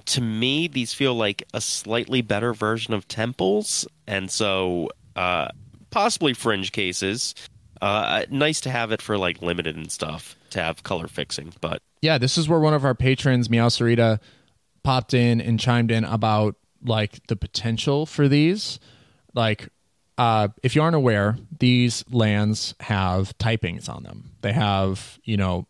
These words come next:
Speaker 2: like, forest, mountain, all basic land. Well, not all basic, but they have land typings. So you can fetch them, and they enter the battlefield tapped, but they surveil one. So, like Ritter said, they're just like the temples, but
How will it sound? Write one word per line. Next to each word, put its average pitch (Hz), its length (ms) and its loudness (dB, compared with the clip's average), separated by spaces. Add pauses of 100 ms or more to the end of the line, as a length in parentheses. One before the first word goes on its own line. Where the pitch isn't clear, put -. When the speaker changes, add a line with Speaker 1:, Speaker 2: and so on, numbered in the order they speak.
Speaker 2:
like, 95 220 -4
forest, 90 420 -4
mountain, 90 260 -4
all 101 180 0
basic 104 380 0 (180)
land. 95 280 -6 (280)
Well, 110 140 -2
not 90 200 -6 (100)
all 110 180 0
basic, 101 480 -4 (140)
but 101 320 0
they 117 120 2
have 107 160 2
land 120 280 4
typings. 87 420 -2 (300)
So - 120 0
you 117 60 6
can 110 140 2
fetch - 320 0
them, 139 280 2 (380)
and 110 520 2
they 110 340 2 (720)
enter 147 160 2
the 180 40 4
battlefield 160 360 2
tapped, 117 340 2
but 110 160 0
they 107 140 0
surveil 139 640 4
one. 73 260 -6 (420)
So, 120 460 2 (100)
like 123 180 0
Ritter 160 180 4
said, 131 320 2
they're 107 260 2
just 185 240 2
like 170 140 2
the 151 80 0
temples, 117 440 2
but 101 300 0